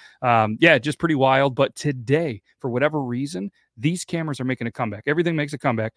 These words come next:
People are actually seeking out and buying these vintage sixteen millimeter cameras. And if you were to buy one today, that is, that was in use, still working, you're spending between five and ten thousand dollars for a whole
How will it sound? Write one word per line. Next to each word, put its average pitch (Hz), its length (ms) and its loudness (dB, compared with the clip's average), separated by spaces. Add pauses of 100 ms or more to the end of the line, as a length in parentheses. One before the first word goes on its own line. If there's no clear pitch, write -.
(140)
People 202 220 -4
are 175 160 -2
actually 147 300 -2
seeking 170 480 -10
out 143 140 -4
and 117 100 -10
buying 120 240 -4
these 104 160 -8
vintage 123 480 -4 (160)
sixteen - 440 -4
millimeter 120 360 -6
cameras. 127 380 -4
And 113 60 -2
if 107 120 -6
you 135 80 -2
were 151 80 0
to 123 80 -2
buy 120 240 0
one 143 180 -2
today, 139 320 -6 (720)
that 123 140 0
is, 113 200 -4
that 123 220 0
was 131 280 6
in 165 100 4
use, 127 180 0
still 160 440 2
working, 143 460 -2 (240)
you're 127 100 -6
spending 131 220 -2
between 117 260 -8
five 139 360 0
and 135 140 -2
ten 151 400 -10
thousand 143 420 -2
dollars 120 400 -2 (220)
for 110 200 -6
a 98 60 -2
whole 135 440 2